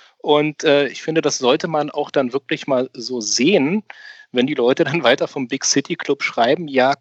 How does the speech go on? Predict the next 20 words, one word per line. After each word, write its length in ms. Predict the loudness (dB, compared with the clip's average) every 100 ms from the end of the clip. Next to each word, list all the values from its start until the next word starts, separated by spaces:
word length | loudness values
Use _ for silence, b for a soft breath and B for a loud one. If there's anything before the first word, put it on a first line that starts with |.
| _ -8
können 240 | -2 -2
sie 160 | 0 -4
tun. 480 | -4 -12 -4 -2 0
Wenn 100 | 2
man 140 | 2
aber 220 | 2 0
dann 120 | 2 2
einfach 300 | 0 0 -2
mal 100 | -2
die 100 | -2
Schablone 520 | -2 -2 -4 -2 0
rauflegt, 640 | 0 -4 -2 -2 -2 -10
wie 160 | -4 -2
handelt 440 | 0 2 2 2
denn 120 | 2 2
der 100 | -2
Big 200 | -4 -4
City 300 | -4 -4 -8
Club, 340 | -4 -6 _ B B B B B B 0
äh, 400 | 2 2 -2